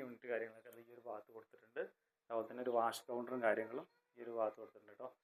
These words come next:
പിന്നെ നമുക്ക് ടോയ്ലറ്റ് സൗകര്യങ്ങൾ ഒരു, ആ, കോമൺ ആയിട്ടാണ് ഒരു ബാത്റൂം കൊടുത്തിരിക്കുന്നത്.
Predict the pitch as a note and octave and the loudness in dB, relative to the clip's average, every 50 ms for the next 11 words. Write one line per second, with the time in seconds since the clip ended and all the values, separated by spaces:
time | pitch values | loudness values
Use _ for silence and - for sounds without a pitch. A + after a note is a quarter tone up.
0 | _ _ _ _ _ - A#2+ B2 B2+ B2 B2 A#2+ - B2+ - B2 A#2+ A#2+ A#2 A2+ | _ _ _ _ _ -20 -14 -10 -8 -8 -8 -8 -10 -6 -2 0 2 2 2 0
1 | - - C3 C3+ C#3 C3 A#2+ B2 B2+ - A#2+ B2 C3+ F3 - _ _ - - C3 | -4 -8 -4 0 0 0 2 2 0 0 0 0 -4 -8 -8 _ _ -6 -2 -2
2 | D#3 - - - B2 A#2+ A#2+ A#2+ - B2+ B2 B2 B2+ C3 C#3 C3+ B2 A#2 A#2 A#2+ | 0 -2 -2 0 0 0 0 2 4 4 6 6 6 6 6 6 4 2 0 -2
3 | A#2+ A#2+ A#2+ B2 A#2+ A2+ - - B2 B2+ B2 B2 - A2+ A2 A2 G#2+ A2+ C3 F#3 | -4 -2 0 0 0 0 0 -4 -14 -12 -12 -12 -12 -14 -14 -16 -14 -14 -14 -14